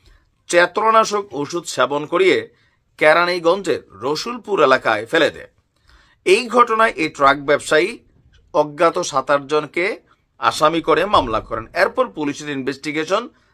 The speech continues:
এরপর তাদেরকে, আহ, আপনার ধরা হয়েছে। আরেকটা ডাকাতির করার প্রাককালে, মানে মোটামুটি মজা পেয়ে গেছিল, তো, আহ, আরেকটা ডা-, ডাকাতি যখন করতে যাবে তখন পুলিশের কাছে গোপন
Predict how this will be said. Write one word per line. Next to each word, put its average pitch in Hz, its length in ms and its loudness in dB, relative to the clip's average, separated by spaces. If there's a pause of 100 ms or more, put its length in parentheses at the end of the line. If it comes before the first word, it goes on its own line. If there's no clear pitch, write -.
(200)
এরপর 143 300 0
তাদেরকে, 135 640 0 (480)
আহ, 123 380 4
আপনার 131 580 -2
ধরা 127 300 2
হয়েছে। 135 440 0 (1600)
আরেকটা 190 500 4
ডাকাতির 165 680 2 (260)
করার 143 360 4
প্রাককালে, 127 800 -4 (420)
মানে 127 360 -2 (400)
মোটামুটি 147 420 2
মজা 143 320 4
পেয়ে 160 300 2
গেছিল, 180 420 -4 (480)
তো, 135 220 2
আহ, 131 680 0
আরেকটা 170 460 0
ডা-, 160 480 0
ডাকাতি 147 340 0
যখন 170 260 -2
করতে 151 300 -2
যাবে 175 220 -2
তখন 151 240 -4
পুলিশের 143 380 -6
কাছে 156 300 -6
গোপন 139 460 -6